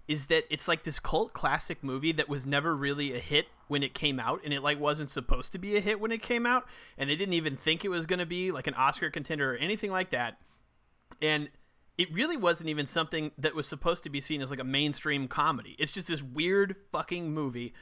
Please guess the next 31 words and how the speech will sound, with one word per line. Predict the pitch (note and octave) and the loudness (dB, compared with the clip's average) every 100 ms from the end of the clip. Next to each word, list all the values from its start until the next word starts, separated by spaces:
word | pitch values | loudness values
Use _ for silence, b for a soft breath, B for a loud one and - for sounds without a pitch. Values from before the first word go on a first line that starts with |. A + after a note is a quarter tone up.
| B B B | B B B
and | C3 | -8
it | |
was | A#2+ | -8
cobbled | - D#3 E3+ G3+ | 2 4 4 2
together | E3+ F3 F3 E3+ | 2 2 4 4
out | C3+ | 4
of | D3 | 0
a | D#3+ | 2
novel | D#3 C#3+ C#3 D3 C#3 C#3+ | 4 4 4 0 0 -2
that | C3 | -8
was | A#2 | -6
thrown | - C#3 E3 | 0 2 2
in | |
the | F#3 | -2
scrap | - D3 C3+ - | -2 2 2 0
heap, | C#3 B2+ B2 | -6 -6 -6
and | C3 | -8
it | |
was | A#2+ A#2+ | -8 -6
directed | C3+ C#3+ - | 0 0 0
by | E3 D#3+ | -4 -2
some | - F3+ | -2 -4
dude | D3 D3 D3 C#3+ | -2 -2 0 -2
who'd | C3+ | -2
only | C#3 D3 | 0 2
done, | C#3+ C#3 | 0 -2
like, | A#2+ | -4
one | A#2+ D#3+ F3+ | 0 0 2
movie | E3+ D#3+ | 0 -2
before | E3+ F3+ - B2 | -8 -8 -4 0
it, | A#2+ | -2